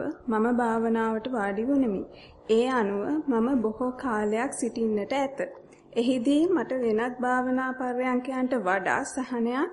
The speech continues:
සැනසෙල්ලක්, තියුණු සතියක් ඇතිවේ. ඇති බව වැටහුණි. එහිදී බොහෝ ශබ්ද, බොහෝ වේදනාද,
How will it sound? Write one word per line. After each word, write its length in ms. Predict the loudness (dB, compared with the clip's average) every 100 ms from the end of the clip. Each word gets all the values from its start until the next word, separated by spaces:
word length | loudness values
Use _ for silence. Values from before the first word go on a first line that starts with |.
| -6
සැනසෙල්ලක්, 760 | -6 -2 -2 0 0 2 0 -2 -12 -20 -20
තියුණු 440 | -2 0 6 8 8
සතියක් 640 | 4 0 2 2 2 0 -4
ඇතිවේ. 540 | -4 -2 0 2 0 -4 -14 -2
ඇති 260 | 0 2
බව 200 | 2 4 4
වැටහුණි. 560 | 2 -2 -2 2 2 0 -6
එහිදී 580 | -8 0 2 2 2 2 2
බොහෝ 320 | 2 2 2
ශබ්ද, 420 | 2 -4 -6 -2 -2
බොහෝ 280 | -2 -2 -2
වේදනාද, 720 | 0 0 2 0 0 0